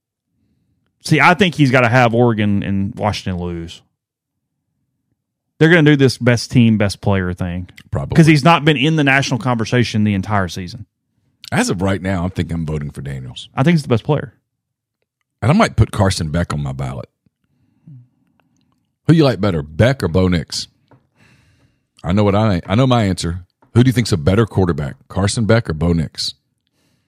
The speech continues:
Speaker 1: My struggle with Beck, and this is relative to the conversation. Again, he's a damn good quarterback.
Speaker 2: Uh-huh.
Speaker 1: I'm not
Speaker 2: Sure.
Speaker 1: minimizing him. Is that he never has pressure,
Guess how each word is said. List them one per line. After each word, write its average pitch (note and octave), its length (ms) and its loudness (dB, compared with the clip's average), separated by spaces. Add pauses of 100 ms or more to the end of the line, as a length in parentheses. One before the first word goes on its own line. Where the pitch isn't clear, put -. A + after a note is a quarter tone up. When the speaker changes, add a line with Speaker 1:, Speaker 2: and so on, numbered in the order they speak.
(2250)
Speaker 1:
My D#3 160 6
struggle D#3 440 0
with F3 180 2
Beck, G2 340 -4 (580)
and C#3+ 120 4
this D#3+ 140 4
is C#3 140 2
relative D#3+ 500 2
to D3 100 0
the B2 80 -2
conversation. G#2 720 -8
Again, A#2+ 200 0
he's A#2+ 140 4
a A2+ 40 -4
damn A#2 280 0
good G2 160 -10
quarterback. E2+ 360 -10
Speaker 2:
Uh-huh. G#2 120 4
Speaker 1:
I'm A#2 60 4
not A2+ 240 0 (120)
Speaker 2:
Sure. A3+ 200 2
Speaker 1:
minimizing G2 580 -4
him. F#2+ 220 -12
Is C#3+ 200 2
that B2+ 160 2
he D3 140 0
never A2+ 360 2
has G2+ 220 -6
pressure, - 400 -14